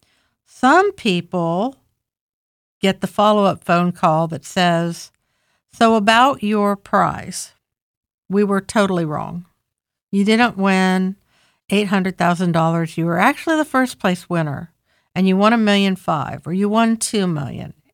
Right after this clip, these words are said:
and we're upgrading you from the twenty twenty-two Mercedes-Benz, and now you're getting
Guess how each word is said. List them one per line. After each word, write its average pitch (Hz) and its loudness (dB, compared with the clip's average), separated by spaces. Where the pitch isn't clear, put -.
and 196 2
we're 196 2
upgrading 226 2
you 190 0
from 190 2
the 170 -2
twenty 214 2
twenty-two 196 -2
Mercedes-Benz, 175 -2
and 165 -4
now 170 0
you're 202 2
getting 190 0